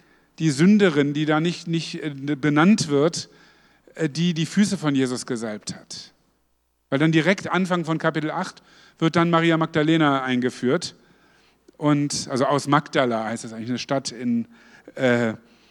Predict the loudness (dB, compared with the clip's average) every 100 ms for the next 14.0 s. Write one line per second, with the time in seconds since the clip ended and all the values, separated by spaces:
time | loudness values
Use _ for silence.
0 | _ -20 -20 -16 -4 0 2 0 -2 0
1 | 0 2 2 4 6 6 6 4 4 0
2 | 0 0 0 0 2 2 2 0 0 2
3 | 2 0 -2 -4 -6 -4 -4 -4 -10 _
4 | -20 -20 -20 -20 _ -20 -4 0 2 0
5 | -2 -6 -10 _ _ _ _ _ _ _
6 | _ _ _ _ _ _ _ _ 0 2
7 | 2 -4 -8 -2 2 4 4 4 4 4
8 | 4 2 2 0 0 2 2 0 -4 -10
9 | -16 -4 0 0 -2 -2 4 4 2 2
10 | 2 2 2 2 2 -2 2 2 2 -4
11 | -4 -6 -8 -12 _ _ _ _ _ _
12 | _ _ _ 0 4 4 0 -6 -4 0
13 | 0 0 -2 -2 -2 -6 -4 -4 -6